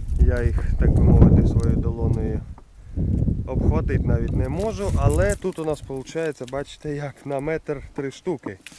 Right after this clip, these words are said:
І тому отакі кошечки. Це відповідь тим людям, які питають у мене постійно, чому ми так рідко сіємо. Тому що ми взагалі закладали до чотирьох штук. Ну тут, от, як отут ось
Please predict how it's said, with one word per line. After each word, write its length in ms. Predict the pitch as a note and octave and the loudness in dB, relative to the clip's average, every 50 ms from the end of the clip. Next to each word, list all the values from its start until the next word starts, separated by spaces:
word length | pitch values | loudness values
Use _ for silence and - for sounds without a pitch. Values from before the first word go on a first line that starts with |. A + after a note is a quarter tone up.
| - - - - - - - - - - | -20 -20 -18 -18 -18 -18 -18 -16 -14 -12
І 80 | C#3 | -8
тому 380 | C#3 - C#3+ C3+ D3+ E3+ F3+ F3+ | -6 -4 -4 -2 -2 0 0 0
отакі 360 | E3 D3+ C#3+ D3 - - F#3 | 0 -2 -2 -4 -4 -4 -6
кошечки. 680 | F3 - E3+ F3 C#3 - - A#2+ - - - - A2+ - - - - - - - - - - - - - - - - - - | -6 -4 -4 -4 -4 -6 -8 -14 -16 -16 -16 -16 -16 -16 -16 -18 -20 -20 -20 -18 -14 -12 -12 -12 -10 -8 -8 -6 -2 2 2
Це 120 | D#3+ D#3+ | 2 4
відповідь 580 | D#3 - - - - E3 E3 D#3+ D#3+ D#3+ - D#3 | 4 2 2 2 0 0 0 0 2 2 2 2
тим 340 | D#3 D3+ C#3+ - D#3+ - - - - - - | 2 4 4 4 4 2 2 0 -2 -2 -2
людям, 380 | - F#3 G3 - - D#3+ D3 | -2 0 0 0 0 0 -2
які 320 | C#3+ C#3+ C#3 - - - - - - - - - - - - - - - | -2 -2 -2 0 0 0 0 0 -2 -4 -6 -10 -12 -12 -12 -16 -12 -8
питають 420 | - C3+ - D#3+ D#3+ D#3 C#3+ - | -6 -4 0 2 2 2 2 0
у 40 | C#3 | 0
мене 180 | D3 C#3 C#3+ | 0 0 0
постійно, 480 | C3 - C#3 - - - F3+ E3 E3 D3+ | 0 -2 -4 -6 -4 -6 -4 -2 -2 -4
чому 480 | - - C#3+ C#3 C3+ C3 C3 C#3+ E3 F3 | -4 -4 -6 -6 -6 -4 -4 -6 -4 -4
ми 180 | F3 E3 D#3+ D3 _ | -4 -4 -4 -4 _
так 400 | - C#3 D3 D3+ D3 - - - - - - - - - - - | -2 -2 0 -2 -2 -6 -12 -20 -20 -20 -20 -20 -20 -14 -10 -8
рідко 580 | B2 B2 C#3+ D#3 F3+ F3+ - - - - D#3+ | -6 -6 -4 -4 -6 -6 -8 -8 -6 -4 -4
сіємо. 640 | C#3+ - - - C3+ C3 A#2 G#2 G2+ G2+ G#2 G2+ G2 - | -4 -6 -8 -12 -10 -10 -8 -8 -10 -10 -12 -14 -12 -8
Тому 240 | B2 C3 - E3 E3 | -6 -4 -4 -4 -6
що 200 | - - C#3+ C3+ | -8 -8 -10 -8
ми 140 | C#3+ D#3 D3 | -6 -6 -6
взагалі 320 | C3+ C#3+ C#3 C#3 C#3 C3+ | -4 -4 -4 -4 -4 -4
закладали 440 | B2+ C#3 - - C#3 C3+ C3+ C3 B2+ | -6 -6 -8 -8 -6 -6 -4 -4 -6
до 140 | A#2+ D3 C#3+ | -6 -8 -10
чотирьох 360 | - - - E3 F3 E3+ - | -10 -10 -12 -10 -10 -12 -12
штук. 220 | - - - B3+ - | -12 -12 -12 -10 -8
Ну 100 | C#3 C3 | -10 -10
тут, 140 | - A#2+ - - | -10 -10 -10 -8
от, 180 | - - - - - - - - - - - - - - - | -8 -8 -8 -8 -14 -20 -20 -20 -18 -16 -16 -14 -14 -10 -6
як 180 | F3 D#3 - - | -6 -6 -4 -4
отут 300 | D3 B2 - A2+ - - | -6 -6 -8 -10 -12 -12
ось 200 | G#2 - - | -14 -12 -12